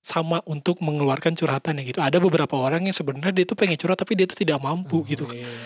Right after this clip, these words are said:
Speaker 2: Padahal pengen ya, padahal
Speaker 1: Iya,
Speaker 2: jadi
Speaker 1: heeh.
Speaker 2: kayak,
Speaker 1: Karena,
Speaker 2: "Gimana
Speaker 1: karena
Speaker 2: sih
Speaker 1: hasrat,
Speaker 2: ngomongnya?" gitu ya.
Speaker 1: karena dari kesehatan itu sendiri, sebenarnya curhat itu adalah salah satu, eh, relief stres.
Speaker 2: Stress relief ya?
Speaker 1: Iya,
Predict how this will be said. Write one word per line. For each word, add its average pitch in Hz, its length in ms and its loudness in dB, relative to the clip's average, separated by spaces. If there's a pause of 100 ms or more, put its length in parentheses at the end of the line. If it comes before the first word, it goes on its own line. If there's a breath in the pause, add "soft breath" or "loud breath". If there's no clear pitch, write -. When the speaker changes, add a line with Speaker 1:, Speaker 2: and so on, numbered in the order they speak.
(180)
Speaker 2:
Padahal 190 180 2
pengen 208 240 4
ya, 180 160 6
padahal 214 160 4
Speaker 1:
Iya, 220 220 8
Speaker 2:
jadi 180 100 4
Speaker 1:
heeh. 190 320 6
Speaker 2:
kayak, 175 220 4 (180 loud breath)
Speaker 1:
Karena, 196 240 4
Speaker 2:
"Gimana 151 140 -2
Speaker 1:
karena 190 260 4
Speaker 2:
sih 185 120 4
Speaker 1:
hasrat, 185 340 4
Speaker 2:
ngomongnya?" 156 160 -8
gitu 127 140 -12
ya. 120 120 -16 (120)
Speaker 1:
karena 175 240 -2
dari 175 200 4
kesehatan 160 540 0 (300)
itu 180 240 -2
sendiri, 156 480 2 (100)
sebenarnya 139 560 0
curhat 160 300 0
itu 185 120 2
adalah 160 200 2
salah 143 220 0
satu, 139 280 -2 (260)
eh, 143 420 0
relief 156 360 4 (920 soft breath)
stres. - 380 0
Speaker 2:
Stress 139 160 0
relief 143 220 2
ya? 123 100 2
Speaker 1:
Iya, 143 260 2